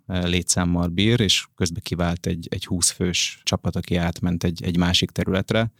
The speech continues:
Ez alapján azt mondhatom szerintem, hogy sikeres volt ez a,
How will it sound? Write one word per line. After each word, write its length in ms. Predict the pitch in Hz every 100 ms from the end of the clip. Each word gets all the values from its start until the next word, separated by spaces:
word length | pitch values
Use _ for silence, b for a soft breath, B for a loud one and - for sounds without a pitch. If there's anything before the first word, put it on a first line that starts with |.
| _ _ _
Ez 200 | - 98
alapján 280 | 92 92 90
azt 120 | 92
mondhatom 420 | 90 87 - 87
szerintem, 460 | - - 85 85 87
hogy 220 | 87 -
sikeres 460 | - - 87 87 -
volt 280 | 90 85 -
ez 80 |
a, 160 | 87 87